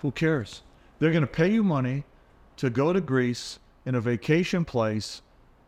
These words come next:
Who cares? Who cares? Just have fun." So he gets there. They're eleventh place.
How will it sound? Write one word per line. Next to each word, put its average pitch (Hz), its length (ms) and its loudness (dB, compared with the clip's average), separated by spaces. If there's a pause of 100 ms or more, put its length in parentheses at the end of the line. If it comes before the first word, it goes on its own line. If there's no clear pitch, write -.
(120)
Who 175 120 -2
cares? - 800 -4 (680)
Who 185 100 4
cares? 185 540 0 (500)
Just 156 340 2
have 160 220 0
fun." 135 300 -2 (300)
So - 200 -4
he 160 120 2
gets 170 300 2
there. 127 180 0
They're 123 140 2
eleventh 135 460 2
place. 139 340 0